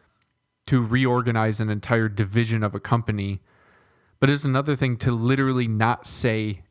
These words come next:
anything to employees other than it's just happening.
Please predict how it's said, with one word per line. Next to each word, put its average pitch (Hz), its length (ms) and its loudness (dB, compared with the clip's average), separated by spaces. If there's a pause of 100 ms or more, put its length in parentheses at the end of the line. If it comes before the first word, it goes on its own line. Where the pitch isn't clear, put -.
(300)
anything 123 800 0 (560)
to 139 180 2
employees 113 600 0 (120)
other 123 240 2
than 107 340 0
it's 120 140 0
just 110 240 -4
happening. - 500 -4